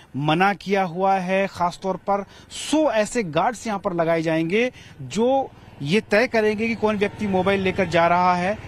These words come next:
क्योंकि मोबाइल अंदर ले जाना अलाउ नहीं होगा। किसी भी तरह की तस्वीर और वीडियो बनाना अलाउ नहीं होगा। क्रू जो है वो पहुंच चुका है। देखिए, क्रू की गाड़ी लगातार आप देख सकते हैं, तकरीबन सत्तर गाड़ियां बुक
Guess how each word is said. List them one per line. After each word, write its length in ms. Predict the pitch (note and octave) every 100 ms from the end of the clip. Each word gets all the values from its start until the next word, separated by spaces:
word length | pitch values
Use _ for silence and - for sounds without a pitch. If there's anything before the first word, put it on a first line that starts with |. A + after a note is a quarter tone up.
| -
क्योंकि 220 | G3 F#3+
मोबाइल 360 | F#3+ E3+ G#3 B3
अंदर 240 | G3+ G3+
ले 180 | G3 E3+
जाना 200 | F3 F#3
अलाउ 340 | F3+ E3+ F3+
नहीं 420 | F3+ D#3 D#3 E3+ F#3+
होगा। 380 | D3+ C#3+ D3 - - -
किसी 220 | G3 A3+
भी 80 | G#3
तरह 220 | G#3 F#3+
की 100 | F#3+
तस्वीर 360 | G3 E3+ G3 G#3
और 120 | G3
वीडियो 340 | D#3+ G3+ A3
बनाना 340 | G3 F#3+ F3+ F3+
अलाउ 220 | E3+ E3+
नहीं 320 | E3 D#3 F#3
होगा। 400 | E3 E3+ F#3+ G#3+ - - - -
क्रू 200 | C4 C4
जो 160 | A3+
है 200 | F#3+ G3+
वो 140 | G#3 G#3
पहुंच 280 | - F#3
चुका 300 | F#3+ G#3 G3
है। 100 | G3
देखिए, 240 | G3 G3 G#3
क्रू 260 | - G3
की 100 | F3+
गाड़ी 240 | F3+ F3 G3+
लगातार 480 | F3+ E3 E3+ F#3 F#3
आप 140 | F3+
देख 180 | E3 F3
सकते 300 | F3+ D#3 G3+
हैं, 260 | E3+ F#3+ G#3+ - - - -
तकरीबन 540 | F#3 G3+ G#3 A3+ A3+ - - -
सत्तर 260 | B3 C#4+ C4
गाड़ियां 380 | A3 G#3 G#3+
बुक 140 | F#3